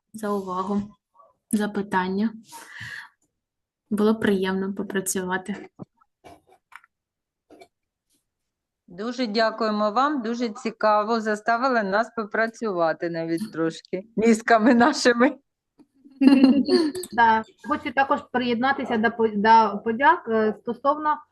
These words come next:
Speaker 3: а, мозкового штурму, який так з-, з-, заставив трішечки по-, перекинути свій розум в інший, в інший напрям взагалі,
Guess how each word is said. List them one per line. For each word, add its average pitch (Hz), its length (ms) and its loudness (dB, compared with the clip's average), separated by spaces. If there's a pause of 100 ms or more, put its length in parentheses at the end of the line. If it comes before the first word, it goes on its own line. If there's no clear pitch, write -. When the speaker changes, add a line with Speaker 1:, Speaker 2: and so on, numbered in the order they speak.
(240)
Speaker 3:
а, 220 80 -6
мозкового 247 640 -2
штурму, 294 520 -6
який 240 380 -8
так 208 220 -2 (120)
з-, 190 120 -8
з-, 196 260 -6
заставив 269 500 0 (120)
трішечки 233 480 -10
по-, 220 400 2 (680)
перекинути 339 680 2
свій 269 300 -4
розум 277 400 -4
в 277 60 -4
інший, 285 240 -4 (360)
в 285 120 0
інший 330 220 -2
напрям 240 600 2
взагалі, 220 720 2